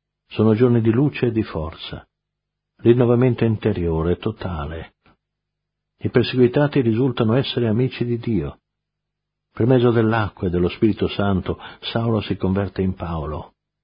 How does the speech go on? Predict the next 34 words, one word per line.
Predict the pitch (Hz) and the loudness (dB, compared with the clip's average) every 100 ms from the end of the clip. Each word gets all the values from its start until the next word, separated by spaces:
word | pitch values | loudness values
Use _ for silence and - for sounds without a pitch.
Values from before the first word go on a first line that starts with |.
| _ _ - - - | _ _ -20 -18 -4
E | 104 | 0
con | - 107 | 2 4
la | 101 | 2
stessa | - 175 - | 2 2 2
energia | 151 131 113 120 | 0 2 2 2
di | 120 | 2
prima, | - 107 101 87 80 | 0 2 2 2 0
attraverso | 76 - 82 85 - | -4 -6 -4 -4 -4
altri | 85 98 90 | -2 -2 -2
sentieri, | - 76 73 - 87 85 - - - _ _ _ | -6 -8 -10 -10 -8 -8 -10 -20 -20 _ _ _
l'apostolo | 110 - 127 - 113 | -2 2 0 2 2
delle | 110 110 | 4 2
genti | 101 151 147 143 | 4 2 2 0
va | 113 | 0
a | 117 | 0
predicare | 113 113 107 - 95 90 85 | -2 -2 -2 -2 -2 0 -2
con | - 101 | -4 -2
lo | 95 | -2
stile | - 151 143 | 0 2 4
di | 113 | 4
un | 107 | 4
nobile | 117 123 104 | 2 2 0
cavaliere | 92 92 82 90 101 92 - - - _ - | 0 -2 0 0 2 0 -2 -10 -20 _ -4
la | 101 | 2
verità | 113 104 92 92 82 78 | 4 2 0 -2 -2 -4
che | - | -4
i | 98 | -4
suoi | - 104 | 0 2
occhi | 90 95 90 | 2 0 -6
contemplarono. | - 92 95 90 - 85 71 76 - - _ _ _ _ _ _ _ _ _ _ _ _ _ _ _ _ - | -4 -4 -2 -4 -2 -6 -6 -12 -14 -20 _ _ _ _ _ _ _ _ _ _ _ _ _ _ _ _ -18
Stupore | - 120 120 127 131 | -2 0 0 -2 -2
fra | 117 120 | -2 -2
i | 120 | -4
cristiani. | 104 110 - 85 73 73 76 | -4 -6 -4 -6 -6 -8 -10